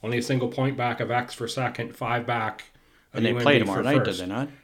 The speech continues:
Speaker 1: And they play tomorrow night, Wednesday night, um, in Mount Allison or at Mount Allison. That's a pretty quick turnaround from Sunday on the road at X to being in, in Mount A,
Speaker 2: Yep.
Speaker 1: um, on Wednesday evening. So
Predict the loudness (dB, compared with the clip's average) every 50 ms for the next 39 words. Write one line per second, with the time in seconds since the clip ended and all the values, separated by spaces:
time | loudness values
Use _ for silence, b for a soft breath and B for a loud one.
0 | _ _ -10 -8 -6 -4 -6 -6 -4 -4 -2 0 0 0 0 0 -2 -2 -2 -4
1 | -4 -6 -6 -6 -8 -6 -6 -4 -4 -4 -4 -4 -6 -6 -6 -6 -4 -4 -4 -4
2 | -2 -2 -4 -4 -4 -6 -10 -14 -12 -12 -10 -10 -10 -10 -10 -10 -8 -10 -10 -8
3 | -8 -6 -6 -4 -4 -4 -4 -4 -4 -4 -4 -6 -6 -4 -2 0 0 -2 -2 -4
4 | -6 -6 -4 -2 -2 -2 -2 -4 -4 -6 -4 -4 -4 -4 -4 -4 -6 -6 -6 -6
5 | -6 -6 -8 b b b b b b -14 -2 2 2 4 4 4 2 2 2 0
6 | 0 2 2 2 2 0 0 -2 -2 -4 -6 -6 -4 -4 -2 0 2 2 2 2
7 | 2 0 0 0 0 0 0 0 0 0 0 0 0 -2 -2 -6 -12 b b b
8 | b b b b -6 -2 0 0 0 0 -2 -6 -8 -6 -4 -4 -2 -2 -2 -2
9 | -2 -4 -4 -4 -4 -6 -6 -8 -10 -16 -20 -20 -20 _ b b b b b b
10 | b b b b b -4 -2 -2 -2 -2 -2 -2 -2 -2 -2 -2 -2 -2 -2 -2
11 | 0 0 0 0 6 6 6 6 6 2 -6 -12 -10 -10 -8 -8 -8 -8 -8 -8
12 | -8 -10 -8 -10 -8 -6 -6 -6 -6 -6 -4 -4 -4 -4 -4 -4 -6 -6 -4 -4
13 | -4 -4 -4 -6 -6 -8 -10 -10 -12 -12 -12 -12 -12 -14 -16